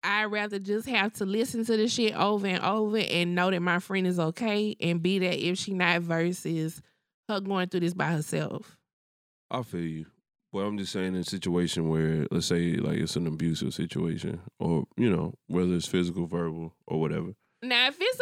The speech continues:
Speaker 1: abusive now and it's physical,
Speaker 2: Yeah.
Speaker 1: I'm gathering up the other homegirls and we finna jump this nigga.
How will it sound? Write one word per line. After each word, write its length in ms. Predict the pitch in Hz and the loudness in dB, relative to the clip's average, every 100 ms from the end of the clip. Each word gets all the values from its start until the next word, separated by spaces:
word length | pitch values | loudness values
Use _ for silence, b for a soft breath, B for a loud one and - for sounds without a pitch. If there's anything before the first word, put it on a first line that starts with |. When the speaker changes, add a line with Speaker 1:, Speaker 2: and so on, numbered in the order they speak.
| 339 | -2
Speaker 1:
abusive 600 | 262 302 508 466 370 269 | 0 0 0 0 -2 -2
now 520 | 254 220 208 196 247 - _ | 0 2 4 2 -2 -8 _
and 220 | - 196 | 0 2
it's 180 | 196 214 | 2 0
physical, 1000 | - - 466 440 302 226 240 180 160 170 _ - | -4 0 2 2 0 0 0 2 0 -2 _ -12
Speaker 2:
Yeah. 200 | 90 85 - _ - | -10 -12 -16 _ -2
Speaker 1:
I'm 420 | 214 240 339 359 | 2 4 2 0
gathering 540 | 277 277 277 269 247 233 | 0 2 2 2 2 2
up 200 | 220 208 | 2 2
the 100 | 208 | 2
other 300 | 185 277 320 | 2 2 0
homegirls 560 | 311 262 226 214 208 208 | 0 2 2 2 2 2
and 140 | 196 | 2
we 120 | 202 | 0
finna 280 | 226 202 165 | 0 0 0
jump 300 | 175 208 233 | 2 2 2
this 220 | 202 160 | 0 -2
nigga. 420 | 170 160 107 113 | 0 -2 -2 -8